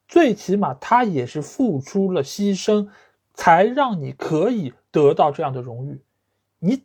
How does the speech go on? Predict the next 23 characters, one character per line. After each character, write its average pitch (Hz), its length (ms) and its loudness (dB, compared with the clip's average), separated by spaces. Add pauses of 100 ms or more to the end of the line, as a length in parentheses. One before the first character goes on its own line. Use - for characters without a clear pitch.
怎 165 300 6
么 156 300 2
可 143 340 0
以？ 127 180 -10 (380)
How 220 340 6
dare 226 460 6
you？ 139 420 -6 (300)
你 175 160 2
是 208 220 -4 (140)
多 311 280 8
么 214 240 0
冷 127 420 2
血 113 420 -10
才 - 280 -6
能 156 280 -2
够 160 220 -2
说 165 240 -4
得 151 120 -8
出 160 260 -8
这 269 160 -2
样 139 180 -4
的 120 80 -12
话？ - 280 -8